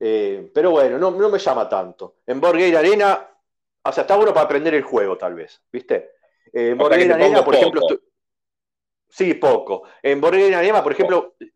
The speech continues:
Speaker 1: el momento que estuve más activo fue hace unos meses atrás, que me había notado con los chicos que hacen el, que está en la,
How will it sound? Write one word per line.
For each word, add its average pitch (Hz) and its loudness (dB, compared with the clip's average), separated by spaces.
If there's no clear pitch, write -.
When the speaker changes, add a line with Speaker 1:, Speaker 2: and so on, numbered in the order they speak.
Speaker 1:
el 131 -2
momento 160 -4
que 143 0
estuve 165 0
más 160 -4
activo 180 -2
fue 131 -2
hace 131 -10
unos 127 -8
meses 135 -8
atrás, 151 -2
que 107 -4
me 117 -6
había 127 0
notado 139 2
con 120 0
los 113 -4
chicos 131 -6
que 117 -4
hacen 113 -4
el, 98 -12
que - -12
está 131 -2
en 127 -4
la, 98 -6